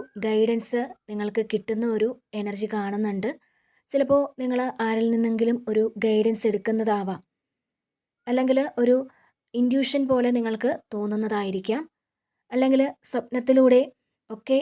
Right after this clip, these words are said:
നിങ്ങൾ കാണുന്നതായിരിക്കാം. അപ്പോൾ എന്തായാലും ഈ സമയം നിങ്ങൾക്കൊരു പ്രോപ്പറായിട്ടുള്ളൊരു ഗൈഡൻസ് കിട്ടുന്നു എന്ന് കാണുന്നുണ്ട്. നിങ്ങൾ പോകുന്ന വഴി ശരിയാണോ എന്ന് പലർക്കും ഒരു, ആ,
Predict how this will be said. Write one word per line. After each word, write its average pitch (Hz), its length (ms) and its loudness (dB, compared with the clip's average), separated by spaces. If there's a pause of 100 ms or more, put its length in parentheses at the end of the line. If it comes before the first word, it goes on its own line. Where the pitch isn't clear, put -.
(140)
നിങ്ങൾ 214 180 -4 (140)
കാണുന്നതായിരിക്കാം. 202 840 -2 (640)
അപ്പോൾ 240 240 2 (200)
എന്തായാലും 233 600 0 (260)
ഈ 254 120 -2
സമയം 277 420 0 (220)
നിങ്ങൾക്കൊരു 233 480 4 (560)
പ്രോപ്പറായിട്ടുള്ളൊരു 262 960 4 (140)
ഗൈഡൻസ് 226 560 2 (460)
കിട്ടുന്നു 254 440 0 (140)
എന്ന് 220 260 -2
കാണുന്നുണ്ട്. 202 540 -2 (540)
നിങ്ങൾ 277 260 4
പോകുന്ന 277 460 6
വഴി 262 260 0 (100)
ശരിയാണോ 233 580 0 (340)
എന്ന് 214 240 -4 (360)
പലർക്കും 254 440 2
ഒരു, 262 140 6 (460)
ആ, 202 80 -6